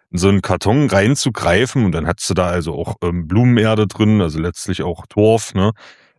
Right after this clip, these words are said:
Ähm, das fühlt sich schön haarig an und hat ein ganz anderes Temperaturverhalten. Und dann der Mittelsand zum Beispiel, der ganz kalt und kühlend ist und so. Und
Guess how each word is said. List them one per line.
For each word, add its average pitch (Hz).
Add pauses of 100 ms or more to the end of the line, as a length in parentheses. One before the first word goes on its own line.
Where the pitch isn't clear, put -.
(100)
Ähm, 92
das 90
fühlt 104
sich 95
schön 92
haarig 117
an 117
und 92
hat 95
ein 95
ganz 95
anderes 101
Temperaturverhalten. 101
Und 87
dann 85
der 87
Mittelsand 113
zum 104
Beispiel, 107
der 90
ganz 92
kalt 113
und 101
kühlend 135
ist 104
und 101
so. 101
Und 110